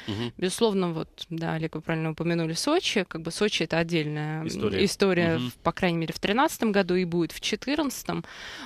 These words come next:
Speaker 2: А, ее, я думаю, мы отдельно обсудим.
Speaker 1: Мгм, мгм.
Speaker 2: Вот, эм, страна все равно остается,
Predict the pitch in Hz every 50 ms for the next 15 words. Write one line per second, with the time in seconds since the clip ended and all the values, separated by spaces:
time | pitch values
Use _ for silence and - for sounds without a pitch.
0 | 214 - - 175 170 170 170 170 165 165 165 170 165 190 196 180 175 175 170 165
1 | 170 170 165 180 180 175 156 135 - 156 - 107 - 117 107 92 127 131 123 -
2 | - - 104 101 113 113 - - - - 214 214 185 170 - - 180 180 175 175
3 | 180 180 180 180 175 175 180 - - 220 226 240 262 226 - - 202 202 214 196
4 | 185 175 - - 185 185 180 190 190 175 -